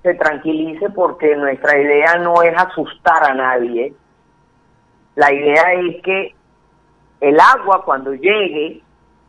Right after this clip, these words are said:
tienes que almacenarla, por supuesto, pero ese, ese contenedor de agua tiene que estar limpio,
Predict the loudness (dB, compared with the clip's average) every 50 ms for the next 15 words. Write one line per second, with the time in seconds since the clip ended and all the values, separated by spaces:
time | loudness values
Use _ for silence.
0 | _ _ _ _ _ _ _ _ _ _ _ _ _ _ _ _ _ 0 2 2
1 | 2 0 -2 -2 0 0 0 2 2 2 0 0 0 -4 -4 0 2 2 2 2
2 | 0 -2 -4 -4 -6 -8 -10 -10 -10 -10 -8 -8 -8 -8 -8 -6 -6 -8 -8 -8
3 | -10 _ -6 0 2 4 4 4 2 0 -4 -4 -4 -4 -10 _ _ _ _ _
4 | _ _ _ -4 -4 -4 -4 -4 -2 0 0 2 0 0 -2 -6 -12 _ _ _
5 | _ _ _ 2 2 2 2 -2 2 4 4 4 4 2 2 4 4 6 6 4
6 | 4 2 2 2 4 6 6 6 6 4 2 2 2 2 2 2 -2 -8 -18 _
7 | _ _ _ _ _ _ _ _ _ _ _ _ _ _ _ 0 2 2 2 2
8 | 2 -2 -4 -4 -4 -4 -6 -6 -2 2 2 2 2 2 -4 -10 -12 -12 -10 -10
9 | -8 -8 -8 -10 -10 -12 -10 -6 -4 -4 -4 -6 -8